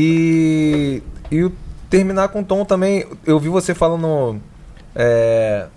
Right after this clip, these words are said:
não sei se foi no, se foi no, no Douglas, mas eu achei algo interessante, que a gente tava falando de adoração, de igreja, desses, todos esses movimentos. Você falou, "Eu tô percebendo o eu,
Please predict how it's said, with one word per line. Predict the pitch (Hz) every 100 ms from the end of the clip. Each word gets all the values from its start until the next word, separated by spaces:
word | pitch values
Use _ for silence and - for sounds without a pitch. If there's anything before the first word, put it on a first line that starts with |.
| -
não | 180
sei | 165 - 185 165
se | - -
foi | - 151
no, | 151 143 123 107 - - - - - - - -
se | - - 127
foi | 123 - 139
no, | 139 131 127 123
no | 123
Douglas, | 113 123 156 139 113 107 - - - - - - - - - -
mas | 127 135 139
eu | 147
achei | 147 151
algo | 151 151 151
interessante, | 151 160 151 143 143
que | 135
a |
gente | 139
tava | 139
falando | 135 139
de | 135
adoração, | 131 131 120 135 139
de | 123
igreja, | 113 120 139 131
desses, | 127 127 127 - - - - - -
todos | - 147 147
esses | 139 135 127
movimentos. | 123 123 117 120 143 143 - - - -
Você | -
falou, | 131 139 135 131
"Eu | 143 135
tô | 139
percebendo | 139 139 143 127 135 147
o | 135
eu, | 135 143